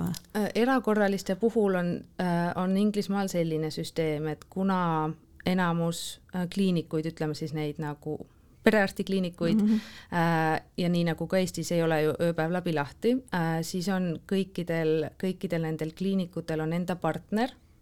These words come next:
Speaker 1: Mhm.
Speaker 2: äh, kes siis osutab nende klientidele või patsientidele siis seda nii-öelda out of hour
Speaker 1: Mhm.
Speaker 2: teenust.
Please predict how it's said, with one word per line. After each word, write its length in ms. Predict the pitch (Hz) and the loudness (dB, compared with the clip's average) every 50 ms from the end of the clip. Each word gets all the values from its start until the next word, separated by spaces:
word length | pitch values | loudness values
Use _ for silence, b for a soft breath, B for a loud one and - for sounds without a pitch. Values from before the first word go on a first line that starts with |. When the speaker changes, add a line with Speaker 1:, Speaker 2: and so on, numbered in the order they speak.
| _ - - | _ -6 -2
Speaker 1:
Mhm. 320 | 180 165 180 180 185 190 | 0 0 2 2 0 0
Speaker 2:
äh, 220 | 180 170 170 165 156 - | 0 0 0 0 -2 -2
kes 260 | 190 180 175 - - | -4 -4 -4 -4 -6
siis 160 | 190 180 - | -6 -4 -2
osutab 460 | 185 185 175 180 170 - - 160 156 | -2 -2 -2 -4 -6 -4 -4 -4 -2
nende 580 | 170 170 185 196 202 190 - 143 139 147 170 180 - - - - | 0 0 2 0 0 0 -2 -4 -2 -2 -4 -6 -8 -14 -18 -4
klientidele 640 | - 185 175 175 165 - - 175 175 202 208 220 214 | -2 0 0 0 -2 -4 -8 -4 0 0 2 2 2
või 100 | 202 180 165 | 0 0 -2
patsientidele 1000 | - 160 165 165 - - 185 190 180 - - 175 175 170 170 165 160 156 165 165 B B B B B B B | -2 -2 -2 -2 -4 -4 -2 -2 -2 -4 -6 -4 -2 -2 -2 0 0 0 -2 -4 B B B B B B B
siis 240 | - 180 170 - | -6 -6 -6 -2
seda 440 | - 170 160 - 160 147 147 151 151 - | -2 -2 0 2 2 4 4 4 2 2
nii-öelda 360 | 180 170 165 165 160 160 160 | 0 0 0 0 0 0 0
out 220 | 165 165 165 - 160 | 0 0 0 -2 -4
of 160 | 160 - - | -4 -2 -2
hour 380 | 165 160 160 160 151 156 160 - b b b b b b | -2 0 0 0 0 0 -2 -6 b b b b b b
Speaker 1:
Mhm. 120 | 190 175 170 | 0 2 6
Speaker 2:
teenust. 560 | 180 - 160 147 147 147 - - - - | 6 6 6 4 2 -2 -8 -10 -12 -16